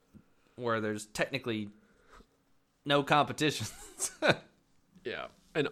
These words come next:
Speaker 2: honestly, why would you need to worry about spacing it out? If, if everyone in the core is vaccinated,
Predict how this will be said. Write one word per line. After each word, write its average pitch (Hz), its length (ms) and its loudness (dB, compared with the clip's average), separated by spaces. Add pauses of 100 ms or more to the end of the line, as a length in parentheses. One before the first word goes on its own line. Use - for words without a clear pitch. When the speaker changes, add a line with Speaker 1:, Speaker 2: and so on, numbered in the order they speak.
Speaker 2:
honestly, 196 560 4 (160)
why 127 320 10
would 175 220 6
you 175 100 4
need 143 240 4
to 139 80 2
worry 127 240 8
about 117 240 8
spacing 113 380 4
it 104 80 -2
out? 104 220 2 (600)
If, - 140 -12
if - 160 -2
everyone 185 480 8
in 180 60 4
the 170 80 2
core 147 300 10
is 113 100 2
vaccinated, 110 680 2